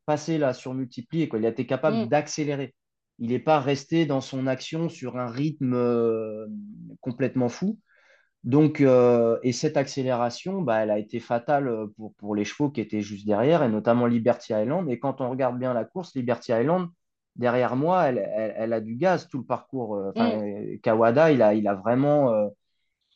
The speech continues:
Speaker 1: il a vraiment, euh, beaucoup de, euh, il a vraiment beaucoup de gaz avec Liberty Island. Donc, euh, ça veut dire qu'on n'était pas, euh, sur un rythme, euh, un train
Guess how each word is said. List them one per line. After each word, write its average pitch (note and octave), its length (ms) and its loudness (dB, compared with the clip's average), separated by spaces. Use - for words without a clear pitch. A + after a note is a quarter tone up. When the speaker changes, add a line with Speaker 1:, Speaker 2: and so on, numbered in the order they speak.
Speaker 1:
il A2 140 -4
a G#2+ 100 0
vraiment, C3 600 -2
euh, G#2+ 340 -4
beaucoup A#2 300 -6
de, G#2+ 400 0
euh, G2+ 440 -6
il - 120 -6
a F#2+ 60 0
vraiment G#2+ 240 2
beaucoup A2+ 300 2
de G#2 40 -2
gaz C3 280 4
avec G2+ 280 0
Liberty G#2+ 440 -2
Island. C#3+ 340 2
Donc, B2 240 -2
euh, A2+ 160 4
ça A2 160 -6
veut G#2+ 140 -2
dire D#3 220 -2
qu'on A2 180 -4
n'était G#2 320 -6
pas, C3+ 420 2
euh, G#2 160 -4
sur G#2 320 -8
un G2+ 120 0
rythme, B2 300 0
euh, G2 520 -2
un G2+ 140 -4
train A2+ 540 0